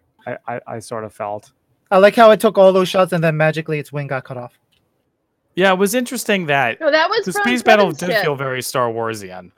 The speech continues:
Speaker 3: not Star Trekian.
Speaker 1: Well,
Speaker 2: To be
Speaker 1: that's been
Speaker 2: fair,
Speaker 1: true
Speaker 2: she
Speaker 1: with the
Speaker 2: was
Speaker 1: new movies
Speaker 2: shooting
Speaker 1: for a
Speaker 2: it
Speaker 1: while.
Speaker 2: first, too.
Speaker 4: Right. But yeah, Seven's ship,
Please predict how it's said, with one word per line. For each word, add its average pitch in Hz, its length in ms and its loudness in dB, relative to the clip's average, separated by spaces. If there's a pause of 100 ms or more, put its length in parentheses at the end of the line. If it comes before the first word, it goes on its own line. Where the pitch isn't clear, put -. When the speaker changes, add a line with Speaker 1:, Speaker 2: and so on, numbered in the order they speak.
Speaker 3:
not 113 340 -4
Star 104 220 -8
Trekian. 92 520 -14 (1500)
Speaker 1:
Well, 160 100 2
Speaker 2:
To 156 60 4
be 180 80 6
Speaker 1:
that's 220 100 2
been 214 120 10
Speaker 2:
fair, 285 100 10
Speaker 1:
true 180 100 8
Speaker 2:
she 143 80 0
Speaker 1:
with - 80 2
the 156 60 4
Speaker 2:
was 156 120 2
Speaker 1:
new 147 60 4
movies 139 180 2
Speaker 2:
shooting 120 140 0
Speaker 1:
for 117 60 0
a - 20 -4
Speaker 2:
it 123 40 -6
Speaker 1:
while. 117 400 0
Speaker 2:
first, 233 320 -6
too. 143 300 -10 (560)
Speaker 4:
Right. 214 300 -8 (440)
But 247 160 2
yeah, 247 200 4
Seven's 269 460 -8
ship, 269 220 -4